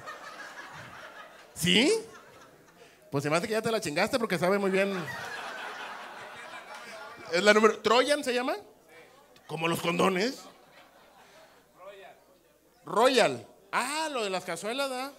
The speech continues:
Las que están bien baratas. A ver, ocupo unas diez yo, esta. No, Royal, ¿cómo se llama? Prestige. Prestige. Ahí está el pedo, es el nombre, lo que cuesta, güey.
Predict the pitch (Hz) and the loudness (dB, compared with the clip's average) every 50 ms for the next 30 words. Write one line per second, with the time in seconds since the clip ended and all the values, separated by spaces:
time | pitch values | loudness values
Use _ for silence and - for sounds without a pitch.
0 | - - - - - - - - - - - 151 156 156 151 160 160 175 196 220 | -20 -20 -20 -20 -20 -20 -20 -20 -20 -16 -6 -4 -4 -4 -4 -4 -4 -4 -4 -4
1 | 226 226 233 226 240 240 240 247 240 202 139 - - - - - - - - - | -4 -4 0 0 0 0 -2 -2 -4 -4 -4 -8 -16 -18 -18 -16 -16 -14 -14 -12
2 | - - - - - - - - - - - - - - - - - - - - | -12 -10 -10 -10 -10 -10 -10 -10 -10 -10 -10 -12 -12 -12 -14 -14 -14 -14 -14 -14
3 | - 226 370 - 240 - - - - - - - - - - - 147 156 170 170 | -14 -14 -14 -14 -16 -18 -18 -20 -20 -20 -20 -20 -20 -20 -14 -8 -4 -2 0 2
4 | 175 170 170 185 180 208 226 226 233 226 190 190 170 175 180 180 180 180 175 180 | 0 0 -2 -4 -10 -8 -8 -8 -8 -8 -6 -4 -2 -2 -2 -2 -4 -4 -4 -4
5 | 180 185 180 - 175 160 143 139 - - - - - - - - 151 185 202 196 | -4 -6 -8 -10 -10 -10 -10 -10 -12 -16 -16 -16 -16 -18 -14 -2 4 4 4 4
6 | 185 185 196 202 226 254 247 247 254 208 247 233 247 277 330 - - - _ - | 6 4 2 4 2 2 0 -2 -2 0 0 0 0 -2 -6 -6 -14 -20 _ -20
7 | _ _ _ _ - - - _ - - - - - - _ _ 147 156 175 170 | _ _ _ _ -20 -20 -20 _ -20 -20 -20 -20 -20 -20 _ _ -6 -4 -4 -4
8 | - 202 254 381 370 - - - - _ _ _ _ - - - - - - - | -2 -2 0 0 -2 -4 -10 -18 -20 _ _ _ _ -20 -20 -20 -20 -20 -20 -20
9 | - - - - - - - - - - - - - - - - - - - - | -20 -20 -18 -18 -16 -16 -16 -16 -16 -16 -16 -16 -16 -16 -16 -16 -16 -12 -2 4
10 | 113 139 156 151 - 175 170 165 - 165 165 170 170 165 196 175 175 160 160 175 | 6 6 6 8 8 6 4 4 4 2 2 2 2 0 0 -2 0 0 -2 -2
11 | 180 170 165 156 - 135 123 - 135 151 - - 160 123 - 123 92 | 0 0 0 0 0 -2 -4 -4 -4 -4 -4 -6 -8 -8 -8 -12 -16